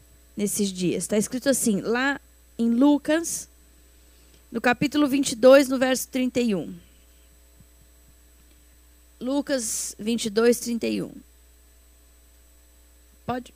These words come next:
pega, abre a tua Bíblia, que é importante a gente ler junto. A versão que eu trago aqui é a King James. Você já achou?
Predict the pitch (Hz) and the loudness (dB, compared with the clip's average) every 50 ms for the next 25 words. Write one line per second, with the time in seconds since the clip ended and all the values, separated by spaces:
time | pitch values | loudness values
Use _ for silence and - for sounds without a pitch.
0 | - - 226 208 214 233 226 - - 214 220 220 226 226 - - 190 202 202 208 | -10 -6 -4 -4 -2 -4 -6 -6 -6 -8 -8 -6 -8 -8 -4 -4 -4 -4 -4 -4
1 | 214 220 208 - 202 202 202 - 220 220 - - 220 226 233 233 226 220 - - | -4 -6 -6 -6 -8 -8 -6 -6 -8 -8 -6 -2 0 0 0 0 -2 -6 -10 -10
2 | 202 208 202 - 208 202 190 185 185 190 214 233 247 240 247 - - - - - | -10 -10 -8 -6 -4 -2 0 -2 0 0 0 0 0 -2 -4 -8 -20 -20 -20 -20
3 | - - - - - 196 208 220 - - 233 214 - 226 - - 226 226 220 220 | -20 -20 -12 -12 -8 -4 -4 -4 -2 -2 -4 -4 -4 -6 -4 -2 -2 -2 0 0
4 | 214 - - 233 214 214 - - 233 214 214 202 196 202 208 220 233 240 247 247 | -2 -2 -2 -2 -2 -2 -2 -4 -6 -6 -6 -6 -2 2 4 4 4 4 0 -2
5 | 220 - - - - - _ _ _ _ - - _ _ _ _ _ _ _ _ | -4 -4 -6 -8 -10 -14 _ _ _ _ -20 -20 _ _ _ _ _ _ _ _
6 | _ _ _ _ _ _ _ _ _ _ _ _ _ _ - - - 214 196 202 | _ _ _ _ _ _ _ _ _ _ _ _ _ _ -20 -10 -8 -6 -2 0
7 | 202 196 185 - - 277 277 277 277 | 0 0 0 2 4 6 6 6 4